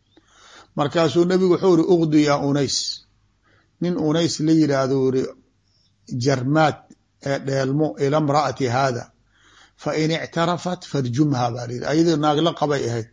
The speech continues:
oo, oo, oo nikaax hore u soo gashay. "Ninkan anaa ka zinaystay," uu yiri, "looma qabanayo." Ayadiyaa la weydiina, liannahu afar markhaati in la helo iyo in la iqra-, in,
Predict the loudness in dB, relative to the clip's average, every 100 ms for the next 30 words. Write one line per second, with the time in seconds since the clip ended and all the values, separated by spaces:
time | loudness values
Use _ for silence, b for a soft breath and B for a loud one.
0 | -4 -4 -4 -4 -2 -2 -4 -4 0 2
1 | 2 0 -2 -4 -4 -4 -4 -8 -10 _
2 | b b b b b b _ _ -4 0
3 | 2 2 4 6 4 0 -4 -2 0 -2
4 | 0 0 2 0 2 0 2 4 4 4
5 | 4 4 2 0 2 2 4 2 -4 0
6 | 4 6 6 4 2 0 0 2 2 2
7 | 0 0 0 2 2 2 2 0 2 2
8 | 2 -2 0 4 4 2 -2 _ b b
9 | b _ 0 2 4 2 2 -2 -4 -4
10 | -2 -2